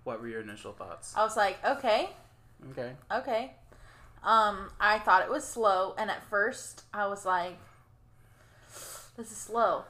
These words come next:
Speaker 1: Mm.
Speaker 2: And then my girl Nina was like, shout out to Nina, uh, she was like, "Yeah, but so was WandaVision when it
Speaker 1: I
Speaker 2: started."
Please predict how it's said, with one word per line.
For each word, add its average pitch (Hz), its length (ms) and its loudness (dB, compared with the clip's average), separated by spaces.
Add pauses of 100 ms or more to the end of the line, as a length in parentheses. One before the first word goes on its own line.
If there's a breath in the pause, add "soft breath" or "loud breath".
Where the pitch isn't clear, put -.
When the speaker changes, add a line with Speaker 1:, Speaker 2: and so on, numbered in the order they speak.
(200)
Speaker 1:
Mm. 117 240 -12
Speaker 2:
And 208 100 -6
then 196 80 -4
my 190 140 0
girl 196 260 2
Nina 208 480 -2
was 196 220 -8
like, 165 500 -2
shout 175 160 0
out 185 100 2
to - 120 -6
Nina, 214 340 -4 (1120 loud breath)
uh, 180 460 4 (580)
she - 180 -6
was 208 120 -2
like, 175 220 0 (140)
"Yeah, 208 180 0
but 196 160 -6
so 185 240 -2
was 175 140 -8
WandaVision 165 600 -4
when 170 120 -8
it 156 80 -12
Speaker 1:
I 160 100 2
Speaker 2:
started." 160 80 2